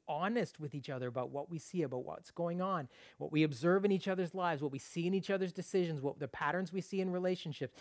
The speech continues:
either the things we've experienced firsthand from them or that we've seen and that it's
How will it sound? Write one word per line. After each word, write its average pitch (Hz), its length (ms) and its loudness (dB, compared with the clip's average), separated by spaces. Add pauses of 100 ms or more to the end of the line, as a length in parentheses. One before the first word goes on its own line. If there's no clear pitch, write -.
(140)
either 170 200 8
the 151 100 2
things 156 240 0
we've 160 220 2
experienced 165 500 0
firsthand 196 480 0
from 226 140 0
them 262 240 0
or 151 160 4
that 147 200 2
we've 147 200 -4
seen 208 420 2 (180)
and 165 120 0
that 151 100 6
it's 139 140 -2